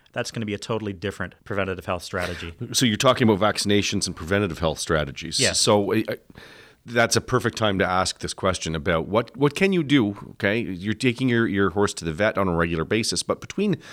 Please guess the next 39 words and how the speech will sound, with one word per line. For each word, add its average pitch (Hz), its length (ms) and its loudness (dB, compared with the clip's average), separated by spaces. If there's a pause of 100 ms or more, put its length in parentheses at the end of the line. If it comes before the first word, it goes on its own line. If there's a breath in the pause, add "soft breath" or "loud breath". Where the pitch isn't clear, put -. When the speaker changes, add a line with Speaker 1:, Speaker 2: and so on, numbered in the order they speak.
(260 loud breath)
Speaker 2:
vet 104 480 0 (140)
visits, 87 680 0
what 143 200 -6
can 196 100 -4
I 185 80 4
be 165 140 2
doing 131 280 4
to 110 80 -4
make 107 160 4
sure - 140 0
my 95 120 6
horse 92 300 2
is 82 120 -2
in 80 100 0
good 73 220 -4 (400)
health? - 340 -6 (1160 loud breath)
Speaker 1:
Well, 208 100 0
I 185 40 -2
think 165 460 -6
doing 175 220 2
that 127 140 2
initial 113 340 2
consult 117 460 0
with 107 160 -10
your 104 80 0
vet 85 240 -8
and 101 120 -10
being 98 160 -4
very 101 240 0
honest 107 460 -2
about 95 260 -4
how - 260 -4
you 104 180 -4
plan 107 320 -2
to 123 80 -6
use 107 260 -2
the 92 80 -6
horse 90 420 -4
Speaker 2:
Mm-hmm. 82 280 -2